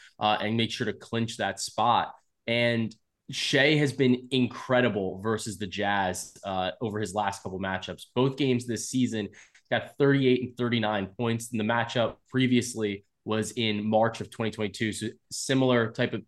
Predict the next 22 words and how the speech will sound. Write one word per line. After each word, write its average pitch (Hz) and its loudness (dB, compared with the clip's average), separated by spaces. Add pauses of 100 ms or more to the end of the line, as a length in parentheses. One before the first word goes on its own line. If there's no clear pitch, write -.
end 117 2
of 98 -6
season 107 -4
scenario, 101 0
thirty-three 104 -6
points 98 -8 (220)
against 104 -4
the 104 -8
Utah 95 -4
Jazz. 90 -4
So 104 -4 (240)
I 123 2
think 147 0
that 143 -2
Shai 120 4
is 107 0
really 120 0
gonna 107 0
put 120 -2
on 104 0
a 90 -6
show. 110 0